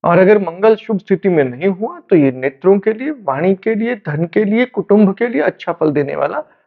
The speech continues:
नहीं माना जाएगा। पर आमतौर पर केतु यहाँ अच्छा फल देता है, थोड़ा सा वाणी और, अ, नेत्रों पर जरूर अशुभ प्रभाव डालता है, लेकिन बाकी दृष्टि से केतु यहाँ धन की दृष्टि से थोड़ा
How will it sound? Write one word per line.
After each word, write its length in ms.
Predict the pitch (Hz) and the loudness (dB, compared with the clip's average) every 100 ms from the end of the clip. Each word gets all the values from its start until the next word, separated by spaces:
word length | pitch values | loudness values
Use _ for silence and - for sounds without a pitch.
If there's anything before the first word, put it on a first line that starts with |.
| _ _ | _ _
नहीं 320 | 311 262 175 135 | 4 4 4 0
माना 240 | 131 127 | -10 -18
जाएगा। 380 | 113 120 113 - _ _ | -14 -12 -12 -16 _ _
पर 100 | - | 2
आमतौर 340 | 226 254 262 269 | 2 2 0 -4
पर 220 | 269 254 | -4 -6
केतु 300 | 208 196 233 | -4 -4 -4
यहाँ 360 | 202 190 311 _ _ - | -4 -6 -10 _ _ -6
अच्छा 280 | 170 - 190 | -6 -2 -4
फल 220 | 190 208 | 2 4
देता 280 | 208 208 214 | 4 2 -2
है, 140 | 226 | -4
थोड़ा 240 | 240 175 165 | -2 0 0
सा 160 | - | 0
वाणी 340 | 151 151 165 202 | -2 -2 0 0
और, 460 | 185 160 151 147 _ _ _ | 2 4 2 0 _ _ _
अ, 160 | 143 139 | 0 2
नेत्रों 380 | 147 151 202 208 | 2 2 2 2
पर 160 | 208 | 0
जरूर 300 | 139 160 202 | -2 -2 -2
अशुभ 220 | 185 - | -6 -8
प्रभाव 380 | 196 175 160 190 | -12 -8 -2 -2
डालता 300 | 190 185 190 | 0 -4 -2
है, 40 | 311 | -2
लेकिन 280 | 311 208 | 0 0
बाकी 260 | 156 151 - | 0 -2 -2
दृष्टि 320 | 147 143 165 | -6 -4 -6
से 120 | 165 | -4
केतु 280 | 196 156 - | -4 -4 -2
यहाँ 180 | 196 220 | 0 0
धन 200 | 147 143 | -2 -6
की 120 | 156 | -4
दृष्टि 300 | 185 143 - | -2 -2 -6
से 120 | 135 | -8
थोड़ा 260 | - 160 277 | -2 0 -2